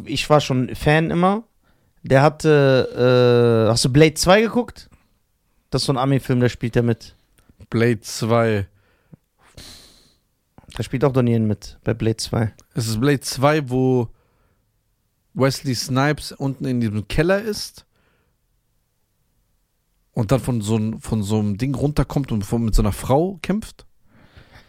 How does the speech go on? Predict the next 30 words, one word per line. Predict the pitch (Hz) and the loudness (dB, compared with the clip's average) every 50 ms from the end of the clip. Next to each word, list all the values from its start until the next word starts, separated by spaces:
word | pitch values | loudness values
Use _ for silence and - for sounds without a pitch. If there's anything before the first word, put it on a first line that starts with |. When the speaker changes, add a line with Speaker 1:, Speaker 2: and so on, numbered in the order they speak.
| _ _ _ _ _ _ _ _ _ - - - - | _ _ _ _ _ _ _ _ _ -20 -18 -10 -2
Speaker 1:
Du | - 147 | 0 4
meinst | 135 151 151 147 - | 6 6 6 4 2
diese | 147 135 135 | 0 0 2
Szene, | 123 - - 151 151 151 127 | 2 2 4 4 4 4 2
wo | 131 | 0
diese | 127 123 123 131 | 0 0 0 -2
zwei | - - 143 143 | 0 2 2 4
Ninjas | 139 147 156 160 147 131 139 123 110 - | 4 4 2 2 4 4 4 4 2 0
angreifen? | 120 135 135 123 120 123 120 117 - 127 | -2 -2 0 2 2 2 2 2 2 2
Speaker 2:
Ja. | 139 135 117 - - | 4 2 2 -2 -2
Speaker 1:
Ja, | - 131 151 160 165 | 2 4 6 6 6
ja, | 156 | 6
das | 147 143 - | 4 0 -4
ist | 143 131 - | -8 -6 -4
Teil | 151 135 127 | -4 -4 -4
zwei. | - - 135 123 120 - | -4 -4 -2 -2 -2 -4
Und | - 135 127 | -4 -2 0
dann | 151 151 160 | 0 0 0
ist | 170 170 - | -2 -6 -4
in, | 147 165 160 127 | -6 -6 -4 -2
und | 170 165 175 | 0 2 2
in | 180 175 175 175 | 4 4 4 4
diesem | 185 160 160 170 - | 4 4 2 0 -2
Team | - - 226 247 285 311 349 349 _ _ _ _ _ _ _ _ _ _ | 0 4 6 6 6 6 2 -2 _ _ _ _ _ _ _ _ _ _
von | - 175 170 | -4 -2 0
dem | 175 175 | 2 2
anderen, | 190 220 226 226 196 | 2 4 4 4 4
wo, | 175 180 185 180 170 156 143 | 4 4 4 4 4 4 4
äh, | 156 160 160 147 143 135 - - - _ _ _ - | 6 6 6 6 6 4 2 -2 -6 _ _ _ -4
äh, | 147 143 139 135 135 135 127 117 101 78 | -2 0 0 2 2 2 0 0 -2 -4